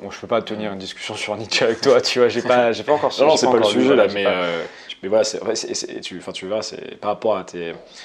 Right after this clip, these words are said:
Speaker 2: à ta vision du monde
Speaker 1: Mm.
Speaker 2: actuel, en tout cas, c'est bien qui, qui, qui, qui déjà te parle du peu que tu as vu,
Speaker 1: Bien sûr,
Speaker 2: peut-être,
Speaker 1: bien sûr.
Speaker 2: mais qui,
Speaker 1: Ouais,
Speaker 2: tu
Speaker 1: ouais,
Speaker 2: vois, que c'est,
Speaker 1: complètement. Ouais, ouais.
Speaker 2: c'est vraiment, voilà, c'est
Speaker 1: Il y a plein de sujets,
Speaker 2: transformation
Speaker 1: ouais.
Speaker 2: de l'individu, pensée de la société, mais voilà, très
Speaker 1: Exactement.
Speaker 2: concentré quand même sur l'individu,
Speaker 1: Ouais.
Speaker 2: parce que sur certains de ses livres, c'est, un de
Speaker 1: Ouais.
Speaker 2: ses,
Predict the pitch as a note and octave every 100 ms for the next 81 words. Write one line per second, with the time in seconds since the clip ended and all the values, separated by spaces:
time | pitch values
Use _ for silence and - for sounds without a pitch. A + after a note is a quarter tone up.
0 | - - _ - F#2 G2 F#2+ G2+ A#2+ G#2+
1 | A#2 A2+ G#2+ C3 A#2 G2 B2 F#2+ G2 G#2+
2 | - E2 E2 - - - F#3 - - -
3 | - F3+ D3 A2+ - - G2+ - A#2 G2+
4 | - A2 - G2 F#2+ A#2 B2 B2 C3+ A2
5 | A2 C#3 G2 G#2+ G2+ A2 A2+ G2+ F#2+ E2
6 | F2+ - G#2+ G2 G2 - - F2+ F#2+ G#2
7 | A2 F#2 F2+ - - - G2 A2+ G#2+ -
8 | G#2 G#2+ A2 G2+ A2+ G#2 G2 F#2+ F#2+ F#2
9 | A2+ A2+ A2 G2+ A2 G2 G#2 G#2+ A2+ A2
10 | F#2 G#2 - - B2+ G2+ A#2 G2+ G#2+ B2
11 | G#2+ - G2+ G2+ G2 G2 A2 - - F#3+
12 | - G2+ - - F#2+ F#2 F2+ - F#2+ G#2+
13 | F2+ - - G2 - - E2+ D#2